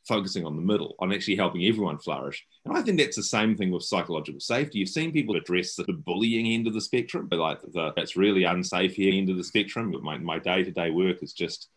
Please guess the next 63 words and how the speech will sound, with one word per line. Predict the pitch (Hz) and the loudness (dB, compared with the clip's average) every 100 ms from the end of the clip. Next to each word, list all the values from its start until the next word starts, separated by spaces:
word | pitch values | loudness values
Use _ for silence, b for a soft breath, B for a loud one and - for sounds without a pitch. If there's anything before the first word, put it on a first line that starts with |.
| _ _ _ _ - | _ _ _ _ -6
trying | 92 90 90 | 0 2 2
not | 95 | 2
to | 92 | 0
be | 95 | 0
shouted | 107 98 92 | 4 4 4
at | 87 | 0
and | 87 | -2
trying | 95 95 | 0 2
not | 92 90 | 2 -2
to | 101 | -6
be | |
fired | 92 113 120 107 85 | 0 2 4 2 0
kind | - 80 | -6 -6
of | 78 | -4
end | 78 76 | -4 -6
of | |
the | 71 | -8
spectrum. | - 78 - 80 - _ _ _ _ _ _ - 120 | -4 -4 -4 -10 -10 _ _ _ _ _ _ -4 2
And | 131 | 2
actually | 139 120 | 2 2
now | 107 110 107 | 4 4 2
they're | 95 | 0
starting | - 104 101 92 | 0 0 2 0
to | |
focus | - 98 92 90 | -2 -2 -2 -4
on | 85 | -6
the | 73 | -4
middle | 107 - - _ _ _ | -4 -4 -8 _ _ _
and | 90 87 | -4 0
go, | 87 | 2
"Yeah, | 90 95 80 | 2 0 -2
how | - | -2
do | 123 | 0
you | 127 101 | 4 4
actually | 98 - 92 87 _ _ _ - | 2 -2 -2 -2 _ _ _ 0
get | 113 | 0
rid | 98 139 | 4 4
of | 147 | 4
all | 110 92 | 4 2
of | |
these | 80 80 | 0 -4
standard | - 95 95 95 85 - | -4 -2 0 0 -2 -4
kind | 82 78 | -6 -4
of | 76 - | -6 -2
enterprise | 113 101 98 90 | -4 -2 0 0
behaviors | - - 90 104 95 80 76 | 0 -8 0 2 4 2 0
that, | 90 - | -4 -4
that | 104 87 | -4 0
are | 90 | 4
really | 104 98 | 4 4
designed | 85 80 90 90 87 | 0 -2 0 0 -2
to | - | -4
make | 85 85 - | -8 -6 -8
people | 82 80 | -10 -2
feel | 92 82 | 0 0
their | 82 | 0
voice | 78 90 - | 0 0 0
is | 78 82 | -4 -4
less | 82 - | -4 -2
valued, | 80 78 73 67 | -2 0 0 -2
that, | 80 76 | -2 -2
you | 80 | -2
know, | 69 | -2